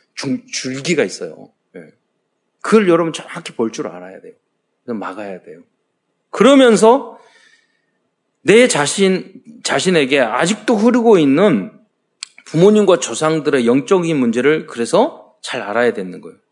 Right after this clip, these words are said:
그리고 이 문제를 치료할 수 있는 방법은 나의, 나의 기준, 수준, 표준, 표준을 하나님의 말씀의 기준, 수준, 표준, 표준으로 바꾸는 것이에요. 이기에 옛 틀을 새 틀로,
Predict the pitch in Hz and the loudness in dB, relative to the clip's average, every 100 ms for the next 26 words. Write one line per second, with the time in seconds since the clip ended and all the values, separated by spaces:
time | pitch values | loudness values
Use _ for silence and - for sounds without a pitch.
0 | _ 180 180 196 233 233 240 254 247 - | _ 0 2 4 4 6 6 4 0 -8
1 | - _ - 240 240 220 208 - 185 175 | -20 _ -6 0 2 4 2 0 -2 -2
2 | 160 123 113 131 160 262 107 - - _ | -2 -4 -4 -2 2 4 2 -2 -18 _
3 | _ _ - 104 117 156 160 - _ _ | _ _ -8 -4 0 0 -2 -12 _ _
4 | _ - 113 131 143 127 139 180 156 110 | _ -8 -2 2 2 0 -2 2 2 0
5 | - 208 226 143 - - 233 226 120 - | -2 2 2 2 0 -2 2 2 0 -4
6 | - _ - - _ _ - - 220 214 | -20 _ -20 -20 _ _ -6 0 2 4
7 | 139 - 247 240 233 220 190 135 135 - | 2 -2 -2 0 2 2 0 0 -4 -4
8 | 143 123 131 147 139 135 127 - 190 196 | -4 -4 -4 -4 -4 -8 -10 -6 -4 -2
9 | 202 180 - _ 196 185 185 175 254 269 | -4 -6 -20 _ -6 -2 0 4 4 2
10 | - - _ _ _ _ _ - - 196 | -4 -20 _ _ _ _ _ -8 -4 -2
11 | 190 123 - 98 - - 156 156 196 202 | -2 -4 -8 -14 -16 -12 -12 -4 0 0
12 | 233 262 - _ - 135 190 - 180 175 | 0 -6 -16 _ -2 0 0 -2 -4 -4
13 | 185 185 170 139 110 - | -6 -10 -8 -6 -6 -10